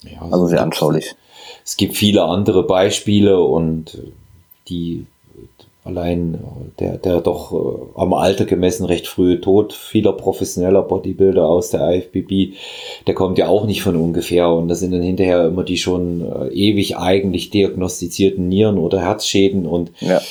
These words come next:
Speaker 1: das mag sicherlich auch so sein und das ist traurig für die Menschen und deren Familien, die da sterben, das meine ich auch ganz ernst. Ja, da kommt von mir nicht selber Schuld, kommt da nicht, ja. Aber,
Speaker 2: Nee,
Speaker 1: äh,
Speaker 2: auf gar
Speaker 1: wenn
Speaker 2: keinen Fall. Das
Speaker 1: ja.
Speaker 2: ist auch eine Äußerung, die ich nicht treffen würde. Also selber
Speaker 1: Ja.
Speaker 2: schuld, nee.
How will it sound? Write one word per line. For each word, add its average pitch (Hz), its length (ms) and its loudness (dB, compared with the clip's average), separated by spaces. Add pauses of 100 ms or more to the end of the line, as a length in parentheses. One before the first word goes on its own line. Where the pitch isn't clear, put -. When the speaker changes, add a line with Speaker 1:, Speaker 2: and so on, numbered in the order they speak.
(220)
Speaker 1:
das 98 180 0
mag 98 240 0
sicherlich 98 460 0
auch 87 160 0
so 92 180 0
sein 95 320 2
und 95 80 0
das 87 160 -6
ist 87 180 -8
traurig 98 460 2
für 95 120 -4
die 92 120 -6
Menschen 92 400 -2
und 90 140 -8
deren 92 180 -2
Familien, 92 460 -2
die 92 100 -4
da 87 160 0
sterben, 98 400 0
das 82 160 -8
meine 90 220 0
ich 87 80 -2
auch - 100 -8
ganz 92 240 -2
ernst. 95 540 -4
Ja, 90 160 -2
da 87 120 -2
kommt 87 280 -4
von 87 160 -2
mir 92 100 0
nicht 92 220 -2
selber 92 260 0
Schuld, 101 320 0
kommt 101 260 -4
da 101 120 2
nicht, 104 360 -2 (100)
ja. 87 280 0 (540)
Aber, 87 400 -2
Speaker 2:
Nee, 107 200 4
Speaker 1:
äh, 110 40 4
Speaker 2:
auf 90 60 0
gar 95 100 0
Speaker 1:
wenn 113 60 0
Speaker 2:
keinen 117 120 0
Fall. 117 220 0
Das 123 160 -4
Speaker 1:
ja. 92 80 -2
Speaker 2:
ist 87 120 0
auch 135 120 4
eine 131 160 2
Äußerung, 135 380 4
die 127 80 2
ich 117 80 -2
nicht 123 120 -6
treffen 120 260 -4
würde. 90 260 -2
Also 95 180 -6
selber 101 220 -2
Speaker 1:
Ja. 85 120 0
Speaker 2:
schuld, 123 280 -6
nee. 123 300 -6